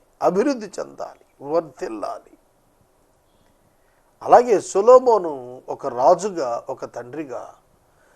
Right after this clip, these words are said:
తన దేశపు యవ్వనులకు సందేశాన్ని ఇస్తున్నాడు. ఏమిటంటే,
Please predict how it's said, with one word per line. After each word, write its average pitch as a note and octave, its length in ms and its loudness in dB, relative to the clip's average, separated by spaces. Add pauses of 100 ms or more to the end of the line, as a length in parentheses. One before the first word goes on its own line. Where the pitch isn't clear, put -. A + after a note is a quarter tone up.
(340)
తన F#3 180 10
దేశపు C4 720 8
యవ్వనులకు A#3 760 8
సందేశాన్ని A3 760 6
ఇస్తున్నాడు. F3 460 -4
ఏమిటంటే, D3+ 720 -6